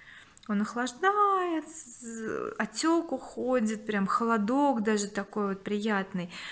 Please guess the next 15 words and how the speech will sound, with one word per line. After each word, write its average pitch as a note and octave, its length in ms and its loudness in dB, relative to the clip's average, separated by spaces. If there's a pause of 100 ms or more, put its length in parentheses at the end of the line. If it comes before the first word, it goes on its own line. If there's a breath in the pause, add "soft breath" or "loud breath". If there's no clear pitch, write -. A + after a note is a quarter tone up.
(300 loud breath)
Классный G3+ 500 2
гель, F#3+ 480 -4 (720 loud breath)
очень G#3 380 0
классный. F#3 600 -4 (500)
Потом C#4+ 680 -2
у D4+ 60 -2
нас C4+ 560 0
есть, B3 600 -4 (640)
э, A3 420 4 (880)
интенсивная A3+ 680 4
маска F#3 540 0
для B3 240 2
ног, D#4+ 340 -4
дезодорант, A3+ 880 2
антиперспирант. G#3+ 1080 0